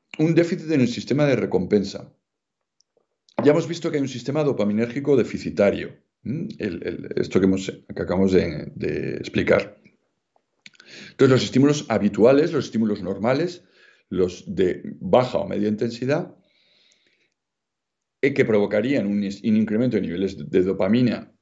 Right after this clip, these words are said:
aceptables, en estos individuos no lo hacen. Y por tanto se ven abocados a buscar otros estímulos más intensos, lo que lleva a la búsqueda de novedades o búsqueda de riesgos, un poco lo que hemos explicado con el gráfico.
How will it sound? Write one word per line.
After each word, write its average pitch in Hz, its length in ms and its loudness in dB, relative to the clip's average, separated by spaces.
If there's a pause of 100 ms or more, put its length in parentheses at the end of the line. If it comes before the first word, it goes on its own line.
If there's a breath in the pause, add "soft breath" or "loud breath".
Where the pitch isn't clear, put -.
(140)
aceptables, 117 760 2
en 113 160 6
estos 123 280 -4
individuos 107 560 2
no 90 180 -2
lo 73 200 -6
hacen. - 200 -18 (600 soft breath)
Y 135 80 4
por 143 160 8
tanto 147 220 4
se 123 120 -4
ven 107 140 4
abocados 120 420 0
a 120 40 -8
buscar 101 360 -2
otros 98 240 -6
estímulos 107 440 -2
más 90 200 -8
intensos, - 640 -12
lo - 140 -10
que 92 120 -6
lleva 95 220 6
a 107 40 6
la 95 100 2
búsqueda 87 280 -4
de 85 60 -6
novedades 107 540 2 (220 soft breath)
o - 100 0
búsqueda - 300 -2
de - 100 -12
riesgos, - 480 -20
un - 60 -20
poco - 220 -4
lo 85 100 -4
que - 100 -10
hemos 92 260 -6 (520)
explicado - 720 2 (480)
con 85 260 2
el 80 340 -8
gráfico. - 560 -8